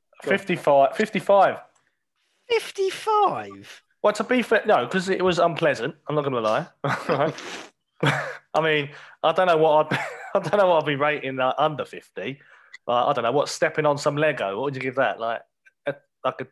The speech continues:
Speaker 2: ten or something?
Speaker 3: What? Are you just
Speaker 1: What are you
Speaker 3: drinking again?
Speaker 1: talking about, Aaron?
Speaker 3: <laughs>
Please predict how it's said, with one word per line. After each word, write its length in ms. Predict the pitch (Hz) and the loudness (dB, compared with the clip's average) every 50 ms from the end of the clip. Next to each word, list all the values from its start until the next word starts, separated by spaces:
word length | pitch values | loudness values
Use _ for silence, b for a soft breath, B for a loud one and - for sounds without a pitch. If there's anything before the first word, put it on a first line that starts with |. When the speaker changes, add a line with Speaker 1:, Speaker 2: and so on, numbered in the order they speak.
| _ _ - | _ _ -10
Speaker 2:
ten 280 | - - 156 123 104 90 | -6 -4 -4 -4 -4 -8
or 80 | 85 | -10
something? 340 | - - 95 85 82 107 117 - _ _ _ _ _ _ _ _ _ _ _ _ _ _ _ _ _ _ | -10 -10 -10 -10 -10 -14 -16 -18 _ _ _ _ _ _ _ _ _ _ _ _ _ _ _ _ _ _
Speaker 3:
What? 520 | 302 370 415 427 466 - - - - - _ _ _ _ _ _ - | -2 0 0 0 -2 -4 -6 -6 -8 -10 _ _ _ _ _ _ -10
Are 40 | 320 | -8
you 160 | 320 349 359 | -8 -8 -8
just 180 | 285 330 - - | -8 -4 0 2
Speaker 1:
What 80 | 185 | 4
are 60 | 233 349 | 4 4
you 100 | 339 320 | 2 2
Speaker 3:
drinking 340 | 214 196 185 165 151 147 | 0 2 2 2 4 4
again? 160 | 202 226 247 262 | 4 6 4 4
Speaker 1:
talking 160 | 240 - 196 165 | 0 -2 -4 -4
about, 300 | 143 - 143 139 143 135 | -2 -2 -2 -2 -2 -4
Aaron? 440 | 131 135 131 127 127 123 120 120 120 B B B B B B B | -4 -6 -6 -6 -8 -10 -12 -12 -14 B B B B B B B
Speaker 3:
<laughs> 100 | 381 381 | -2 -2